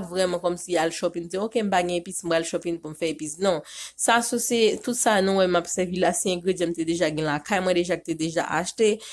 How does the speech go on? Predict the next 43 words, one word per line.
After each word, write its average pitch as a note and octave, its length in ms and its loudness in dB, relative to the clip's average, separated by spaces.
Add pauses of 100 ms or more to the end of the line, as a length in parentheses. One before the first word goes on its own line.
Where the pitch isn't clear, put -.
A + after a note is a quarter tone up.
(180)
epi E3+ 300 0
m E3+ 140 2
vin E3 180 0
reyalize E3+ 480 2
m E3 100 0
pa D3+ 140 2
gen D#3 220 -2
ase E3 280 -2
epis E3 240 -8
pou E3 80 -8
mwen, D#3+ 120 -6
te D#3 160 -4 (140)
m D3+ 200 -14
pa A3 100 2
t F#3 80 -6
gen F#3+ 120 4
epis F3+ 240 -10
ditou D#3 280 -6
nan D3 160 -2
galon D3 360 2
an D3 80 -6
pou D#3 140 -10
mwen D3 120 -8
te - 180 -4
tranpe E3+ 480 -4 (440)
pwason E3 460 2
an, B3+ 260 4
ki A#3 180 -8
fè E3 200 0
mwen D#3 400 -4
fè - 320 0 (160)
epis - 540 -8
la. C3 180 -2
Oke, G3 400 -2
se G#3+ 160 -6
sa F3 120 -4
k - 120 -12
fè F3 80 0
m E3 80 -4
pa C#3+ 160 -2
gen D3+ 160 -6 (100)
tout, G3+ 300 -2 (480)
men. G3+ 400 4